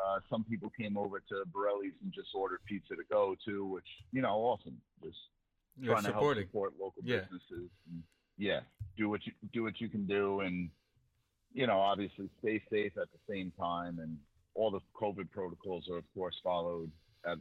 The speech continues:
Speaker 1: these events. You know, you have to have your mask with you. You have to, you know, all, all those things. Keep your distance. And
Speaker 2: Yep, of course,
Speaker 1: Yeah.
Speaker 2: of course. I mean, it's up to you, but if you want to announce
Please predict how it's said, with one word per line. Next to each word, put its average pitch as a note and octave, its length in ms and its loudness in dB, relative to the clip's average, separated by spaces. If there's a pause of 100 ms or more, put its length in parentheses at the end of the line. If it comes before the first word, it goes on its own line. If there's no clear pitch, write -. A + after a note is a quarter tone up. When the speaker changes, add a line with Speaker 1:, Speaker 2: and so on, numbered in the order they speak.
(160)
Speaker 1:
these F#2 180 -4
events. E2 460 -2
You E2+ 80 -6
know, E2 160 -2
you E2 140 -2
have D#2+ 180 -2
to D#2+ 80 -6
have D#2+ 140 -2
your D#2+ 100 -4
mask G2+ 380 0
with G2+ 200 0
you. G2 280 0
You F2 220 -2
have E2+ 200 -2
to, E2+ 260 -2 (1000)
you A#2 120 4
know, F2 200 4 (160)
all, A2+ 320 4
all G#2+ 180 4
those F#2+ 140 -6 (100)
things. E2 200 -6 (180)
Keep F#2+ 120 -8
your F#2+ 100 -2
distance. F#2 600 -4 (140)
And D#2 200 -6 (640)
Speaker 2:
Yep, B2 160 0 (160)
of - 140 -14
course, A2 240 0
Speaker 1:
Yeah. A2 160 4
Speaker 2:
of - 60 -4
course. A#2 200 2 (400)
I A#2+ 60 0
mean, C3 280 10
it's B2+ 180 2
up C3+ 160 2
to C3+ 80 0
you, D3+ 240 8
but B2+ 100 4
if A2 140 -2
you A#2+ 80 2
want B2 180 2
to A#2 60 0
announce A2+ 640 -2